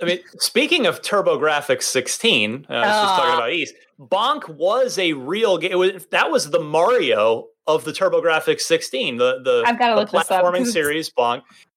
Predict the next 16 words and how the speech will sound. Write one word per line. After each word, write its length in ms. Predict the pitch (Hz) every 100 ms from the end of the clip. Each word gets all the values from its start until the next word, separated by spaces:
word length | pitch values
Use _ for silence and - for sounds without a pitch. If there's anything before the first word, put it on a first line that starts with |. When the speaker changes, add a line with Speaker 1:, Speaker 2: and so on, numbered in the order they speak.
| -
Speaker 1:
And 340 | 175 175 170 156
I'm 120 | 151
sorry, 320 | 160 214 226 226
Miranda, 400 | 202 185 180 175
but 120 | 175
yes, 220 | 202 196
Brink 380 | 123 127 196 254
of 100 | 262
Extinction 760 | 208 - - 262 - 180 135 131 _ _ _ _
was 340 | 143 175 247 240
an 120 | 226
attempt 640 | 208 - - 220 - -
to 100 | -
bring 440 | 151 156 185 185 139
Bonk 380 | 143 175 196 -
back 520 | 151 156 85 - -